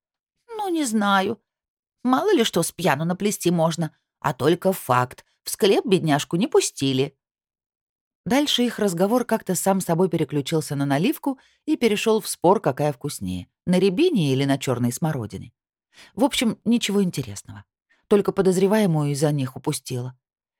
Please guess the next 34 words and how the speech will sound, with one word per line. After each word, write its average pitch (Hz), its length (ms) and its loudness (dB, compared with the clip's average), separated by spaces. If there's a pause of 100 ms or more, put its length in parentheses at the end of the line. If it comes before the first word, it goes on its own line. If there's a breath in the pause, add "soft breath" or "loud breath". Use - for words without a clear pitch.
(140)
Как 180 220 -2
ни 165 120 2
вглядывалась 208 680 0
в - 80 -16
толпу, 214 500 -2 (260)
а 180 120 2
Норы 175 280 2
с - 80 -6
наставником 226 720 2
не 147 120 0
обнаружила. 151 760 -4 (300 loud breath)
Зато 180 300 2
увидела 208 440 4
бледного 185 480 0
и 180 60 2
потерянного 196 540 0
мэра, 131 400 -2 (280)
а 139 120 -2
рядом 151 280 0
с - 140 -8
ним — 277 280 0
Домру. 127 460 -2 (460)
Она 170 220 0
приобнимала 175 680 0
его, 139 360 -6 (180)
утешительно 165 640 0
гладила 151 440 2
по 135 120 -8
плечу, 156 480 -4 (320)
и 190 80 2
он 202 220 4
ничуть 202 340 -2
не 202 80 -2
сопротивлялся. 139 880 -6